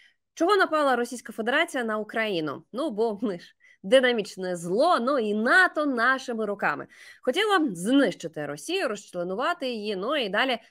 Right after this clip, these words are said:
за текстом. Саме тому Російська Федерація і першою напала на нас. Далі вони спалили абсолютно свою професійну армію. В цьому немає жодного сумніву.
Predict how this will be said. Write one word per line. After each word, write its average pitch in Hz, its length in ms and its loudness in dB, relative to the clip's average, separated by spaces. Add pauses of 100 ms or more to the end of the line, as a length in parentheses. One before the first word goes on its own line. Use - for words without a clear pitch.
за 220 160 2
текстом. 147 380 -6
Саме 285 180 -2
тому 262 200 -2
Російська 196 340 -10
Федерація 392 460 -4
і 233 100 -10
першою 311 480 -2 (240)
напала 226 340 0
на 214 140 0
нас. - 280 -8 (100)
Далі 277 360 8 (340)
вони 403 240 0
спалили 320 500 -2 (480)
абсолютно 302 440 -10
свою 233 320 -8
професійну 240 680 -8 (220)
армію. 170 360 0
В - 40 -14
цьому 196 180 -8
немає 180 280 -2
жодного 160 320 -4
сумніву. 320 500 0